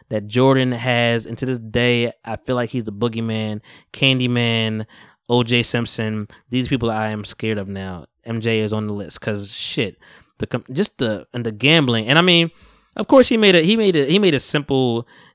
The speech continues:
gambling, um, uh, gambling, uh, uh, um, rationality of like, "Hey, bro, if it was that bad, like, my kids would be broke, my,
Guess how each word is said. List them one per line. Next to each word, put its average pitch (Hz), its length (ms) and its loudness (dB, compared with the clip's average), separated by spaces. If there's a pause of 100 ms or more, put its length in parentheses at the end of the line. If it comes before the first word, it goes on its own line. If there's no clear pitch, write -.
gambling, 123 640 2
um, 107 720 -2 (880)
uh, 107 320 2
gambling, 117 520 0
uh, 104 960 0 (100)
uh, 98 500 -4 (840)
um, 98 880 -6 (280)
rationality 117 920 4
of 110 200 -2
like, 107 220 -2
"Hey, 120 260 4
bro, 110 280 2
if 104 120 -4
it 120 60 2
was 123 140 2
that 123 220 2
bad, 120 320 4
like, 107 140 -2
my 107 180 -4
kids 135 280 2
would 110 100 -2
be 110 100 -2
broke, 104 380 -2
my, 113 200 -4